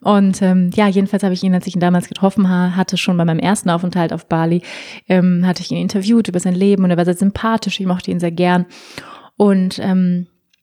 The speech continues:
erzählte mir, dass er ver-, verlobt ist mit seiner Verlobten und, ähm, dass sie eben dieses Yoga-Studio, ähm, dass das Yoga-Studio ist, das bald eröffnen möchte und, ähm, und er sprach sehr süß über seine Verlobte. Ich habe sie noch kurz kennengelernt und ich weiß noch, ich bin weggegangen von diesem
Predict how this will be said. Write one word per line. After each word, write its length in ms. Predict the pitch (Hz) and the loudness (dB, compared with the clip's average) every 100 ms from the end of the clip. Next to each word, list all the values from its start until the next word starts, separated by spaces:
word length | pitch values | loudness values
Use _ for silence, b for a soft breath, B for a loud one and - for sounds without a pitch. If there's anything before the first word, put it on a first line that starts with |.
| _ _ _ _ _ _ _ | _ _ _ _ _ _ _
erzählte 380 | 226 233 247 240 | -2 0 0 2
mir, 140 | 214 190 | 2 0
dass 80 | |
er 80 | 190 | -4
ver-, 280 | - 180 175 | -2 -2 -2
verlobt 440 | - 180 233 247 | 0 2 2 2
ist 320 | 220 208 196 185 | 0 0 -2 -4
mit 100 | 180 | -4
seiner 180 | 175 | -4
Verlobten 640 | 170 196 214 214 190 190 185 | -2 0 0 2 2 2 0
und, 340 | 175 170 - | -2 -2 -4
ähm, 420 | 185 175 170 185 | -2 -2 -4 -4
dass 160 | - 190 | -2 -2
sie 80 | - | 0
eben 120 | 190 | 0
dieses 220 | 175 165 | 0 0
Yoga-Studio, 880 | 208 208 185 - 175 175 170 165 160 - | 0 0 -2 -2 -2 0 0 -2 -4 -6
ähm, 260 | 185 - | -8 -8
dass 140 | - - | -10 -10
das 120 | - | -2
Yoga-Studio 480 | 196 185 - 190 180 | 0 0 -4 -4 -4
ist, 140 | - | -6
das 120 | - | -8
bald 220 | - - | -6 -6
eröffnen 340 | - 208 - 190 | -2 -2 0 0
möchte 460 | 175 - 180 175 180 | 0 -2 -2 -2 -2
und, 180 | 170 - B B B B B B B | -4 -6 B B B B B B B
ähm, 280 | 196 180 175 | 2 2 2
und 120 | 175 | 0
er 100 | 175 | -2
sprach 280 | - 190 185 | 0 -2 0
sehr 140 | 190 | 0
süß 220 | 185 214 | 0 0
über 100 | 190 | 0
seine 140 | 170 170 | -4 -2
Verlobte. 360 | 196 233 226 | 2 0 0
Ich 80 | 180 | -4
habe 80 | 190 | -4
sie 80 | 165 | -4
noch 220 | 165 - | -4 -4
kurz 240 | 190 - | -4 -4
kennengelernt 640 | - 214 202 185 180 175 185 | 0 2 4 2 2 0 -2
und 240 | 185 175 | -6 -6
ich 100 | - | -2
weiß 160 | 208 226 | 0 2
noch, 60 | |
ich 100 | 202 | 0
bin 300 | 208 202 190 | 2 0 0
weggegangen 720 | 185 214 254 202 190 196 196 196 | -2 0 0 2 2 2 0 0
von 160 | 190 | -2
diesem 480 | 180 175 170 170 | 0 -2 -2 -4